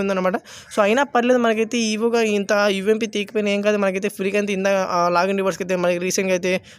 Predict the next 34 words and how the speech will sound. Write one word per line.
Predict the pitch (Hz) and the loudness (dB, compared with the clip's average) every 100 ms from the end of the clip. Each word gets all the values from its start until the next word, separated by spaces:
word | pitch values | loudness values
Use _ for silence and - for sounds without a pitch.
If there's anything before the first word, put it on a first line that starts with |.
| - 165 | -4 0
దివాళీకి | 190 208 190 | 2 2 0
అయితే | 190 | -2
యూఎంపీ | 170 196 190 | -2 -2 -2
ఇచ్చారంటే | 196 196 190 196 - - 170 | -2 -2 -2 -4 -6 -6 -4
అది | 180 180 180 | 0 0 0
యూజ్ | 190 - | -4 -2
చేసుకోవచ్చు. | 202 190 180 311 - - | -2 -2 -6 -8 -12 -6
So | - 202 | 0 2
ఎవరి | 190 220 | 2 2
దగ్గర | 240 254 | 2 2
అయితే | 240 240 | 2 2
డ్యామేజ్ | 202 214 220 | 2 2 0
అయితే | 214 202 165 | 0 0 0
ఎక్కువ | 170 214 214 | -2 -2 0
ఉన్నా | 214 196 | 2 2
వాళ్ళైతే | 180 185 | 0 -6
తీసుకోవచ్చు | 185 190 196 196 180 | -10 -8 -8 -6 -4
అనమాట. | 175 170 202 | -2 0 0
And | 190 185 | 0 0
గైస్ | 233 220 | 0 0
ఎవరైతే | 220 233 226 180 | 0 -2 -2 2
డ్యామేజ్ | 170 190 190 | 2 2 -4
అయితే | 202 - | -10 -6
స్పెండ్ | 180 185 | -4 -2
చేయొద్దు | 208 208 196 | -2 -2 -4
దీనికైతే, | 180 190 240 - _ - - | -4 -2 -4 -6 _ -14 -4
మనకైతే | 180 185 196 | 0 0 0
ఫ్రీగా | 185 190 208 | 0 -2 0
అంటే | 202 | -2
ఫ్రీగా | 196 190 180 | -2 -2 -2
ఇచ్చారు. | 185 202 | 0 -2
కానీ | 220 190 | 0 0
కాకపోతే | 220 240 240 302 - - - | 0 -2 -2 -6 -8 -16 -2
ఎవరి | 214 | 0